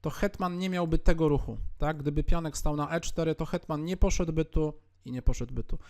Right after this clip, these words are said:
Także każdy ruch miał w tej, w tej, w tym zadaniu takie kolosalne znaczenie. No i myślę, że taki pad z pewnością zainteresuje tutaj, e, sympatyków szachów, młodych zawodników, którzy,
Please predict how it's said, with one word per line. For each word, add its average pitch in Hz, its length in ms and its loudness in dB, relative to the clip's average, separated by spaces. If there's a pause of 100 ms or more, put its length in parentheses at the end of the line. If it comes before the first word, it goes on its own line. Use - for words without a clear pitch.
(120)
Także 143 220 8
każdy 208 400 4
ruch 196 200 8
miał 175 140 0
w 165 40 -6
tej, 160 300 -4
w - 80 -12
tej, 147 280 -2 (280)
w - 80 -8
tym 147 280 0
zadaniu 156 440 -2
takie 139 440 2
kolosalne 175 560 0
znaczenie. 160 540 -4 (640)
No 202 80 0
i 233 80 2
myślę, 214 300 0
że 175 360 -2 (280)
taki - 240 4
pad - 260 8
z - 80 2
pewnością 165 480 -4
zainteresuje 147 600 -2
tutaj, 131 360 0
e, 123 160 0
sympatyków - 680 2
szachów, - 400 0
młodych 170 360 2
zawodników, 160 640 -2
którzy, 147 440 -4